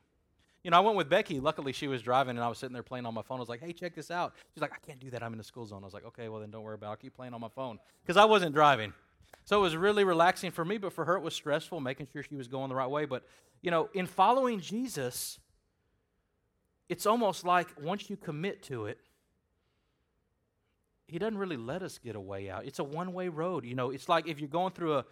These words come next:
you know, I remember when we were in Africa, there were roads that we would cross that, w-, you know, during the rainy season, it would wash out the road. And literally, you're wa-, you're just driving on two little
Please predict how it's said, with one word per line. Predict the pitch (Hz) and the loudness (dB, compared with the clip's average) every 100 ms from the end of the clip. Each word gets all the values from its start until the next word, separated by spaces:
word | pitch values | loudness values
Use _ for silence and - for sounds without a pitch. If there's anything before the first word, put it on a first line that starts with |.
| - - 180 | -16 -12 0
you | |
know, | 170 | 4
I | |
remember | 170 196 180 160 | 6 4 2 0
when | 160 | 0
we | 160 | 0
were | 151 | 0
in | 131 | 0
Africa, | 139 160 160 - | 0 0 -2 -2
there | 127 165 | 0 2
were | 170 | 2
roads | 139 147 165 160 | 4 2 2 -2
that | 139 | -4
we | 147 | -2
would | 139 - | -4 -6
cross | - 190 196 110 131 - - - _ _ _ | -8 0 0 2 -2 -6 -14 -16 _ _ _
that, | 156 147 | 2 2
w-, | 156 165 | -2 -2
you | 165 | 0
know, | 160 | 0
during | 151 180 156 | 2 2 4
the | |
rainy | 143 160 196 170 | 4 4 2 -2
season, | 156 139 151 | -4 -4 -4
it | 160 | 0
would | 160 | 0
wash | 131 135 156 - | 0 4 4 4
out | 156 147 | 2 2
the | 127 | 0
road. | 135 151 120 101 - _ | 2 2 0 -6 -20 _
And | 175 165 | -4 0
literally, | 170 208 190 156 | 2 4 4 2
you're | 139 180 | 0 -2
wa-, | 151 165 170 | 2 0 2
you're | 175 190 | 0 0
just | 156 196 143 | 0 -6 -6
driving | 143 160 196 180 143 | 0 4 4 0 -4
on | 131 | -4
two | - - 202 | -6 -6 -4
little | 196 190 170 | -2 -2 -2